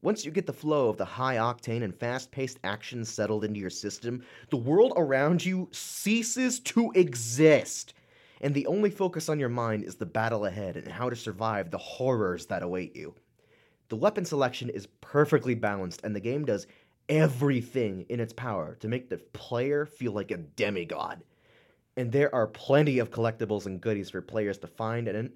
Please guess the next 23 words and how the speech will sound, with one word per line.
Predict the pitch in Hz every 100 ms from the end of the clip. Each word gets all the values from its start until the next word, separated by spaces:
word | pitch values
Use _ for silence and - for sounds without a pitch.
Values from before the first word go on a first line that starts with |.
| -
and | 117 156
unlock | 185 170 147 90
along | 92 98 113
the |
way, | 113 85 90 _ _ _ _ _ _ _ _ _
such | - 135 131
as | 113
weapon | 90 151 143
modifications, | 113 98 95 92 101 87 90 80 - _
prayers, | - 220 202 120 - _ _ -
Praetor | 208 180 117
suit | - 104 -
tokens, | 101 85 87 71 - _ _
sentinel | - 175 196 156 113
batteries | 107 95 85 85
to | - -
unlock | 127 143 120
sections | - 131 123 - 127
of | 117
the | 101
Doomslayer's | 92 131 127 139 123 98
home | - 135 127 113
base, | 127 - -